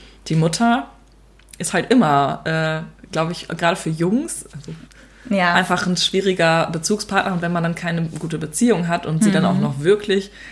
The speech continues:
Speaker 1: den Vater in den Suizid getrieben hat.
Speaker 2: Ist ja die Frage.
Speaker 1: Ja, ja, ähm,
Speaker 2: Ja.
Speaker 1: aber, aber generell hatten die auch einfach keine
Speaker 2: Mutmaßlich.
Speaker 1: gute Beziehung.
Speaker 2: Ja.
Speaker 1: Und ja, ich finde, das klingt sehr schlüssig.
Speaker 2: Mhm.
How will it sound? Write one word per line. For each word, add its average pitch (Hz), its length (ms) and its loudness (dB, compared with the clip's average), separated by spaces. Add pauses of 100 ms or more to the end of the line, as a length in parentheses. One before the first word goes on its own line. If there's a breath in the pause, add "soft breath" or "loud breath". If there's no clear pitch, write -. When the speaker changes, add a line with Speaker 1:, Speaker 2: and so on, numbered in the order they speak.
(200 loud breath)
Speaker 1:
den 170 120 -4
Vater 170 300 0
in 156 60 -2
den 156 120 -2
Suizid 156 440 -2
getrieben 185 440 -6
hat. 175 260 -6 (600 soft breath)
Speaker 2:
Ist 190 180 -2
ja 196 100 6
die 185 120 2
Frage. - 600 -4
Speaker 1:
Ja, 160 120 6
ja, 143 340 4
ähm, 151 180 2
Speaker 2:
Ja. 143 240 2 (120)
Speaker 1:
aber, 156 260 4
aber 139 240 2
generell 151 400 2
hatten 156 160 0
die 147 100 0
auch - 120 -2
einfach 208 260 4
keine 151 220 -2
Speaker 2:
Mutmaßlich. 143 40 -6
Speaker 1:
gute 147 200 -4
Beziehung. 151 560 -4 (160)
Speaker 2:
Ja. 208 140 -4 (680)
Speaker 1:
Und 160 320 0
ja, 151 140 4
ich 139 80 -4
finde, 160 180 0
das 151 140 -2
klingt 156 260 -4 (560 soft breath)
sehr 160 300 2
schlüssig. 247 720 0
Speaker 2:
Mhm. 214 480 4